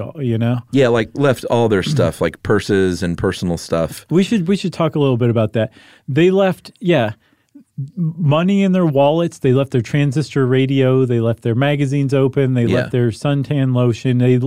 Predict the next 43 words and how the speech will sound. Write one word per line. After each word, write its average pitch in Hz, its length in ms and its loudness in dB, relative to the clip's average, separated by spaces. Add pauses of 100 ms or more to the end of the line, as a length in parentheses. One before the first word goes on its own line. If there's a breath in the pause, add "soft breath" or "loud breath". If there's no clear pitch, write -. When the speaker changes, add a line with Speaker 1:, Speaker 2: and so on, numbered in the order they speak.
(140)
Speaker 1:
it 139 220 -2
seemed 214 440 0
like 143 240 0
the 147 120 0
way 147 160 2
they 135 160 2
left 127 280 0
their 123 140 0
stuff, 113 480 -4 (460 loud breath)
that 123 200 -2
they 135 460 0 (140)
were 127 220 0
planning 151 440 0
on 131 120 2
just 123 240 -2
getting 139 300 0
into 135 200 2
the 127 100 2
water 147 480 2
and 131 280 0
then 127 220 2
coming 127 380 0
back 113 460 -4 (160)
from 175 100 -10
Speaker 2:
Right. 247 180 2
Speaker 1:
the 220 100 4
water, 175 440 2
and 139 160 0
then 135 200 2
that 127 200 2
was 113 200 -2
that. - 440 -2
Speaker 2:
Right. 71 180 -10 (160)
Speaker 1:
There 135 100 0
didn't 160 240 0
seem 160 280 0
to 135 60 0
be 143 220 2
any 139 180 2
kind 131 360 0
of, 117 260 -2 (400 soft breath)
um, 117 360 0
forethought 139 920 -2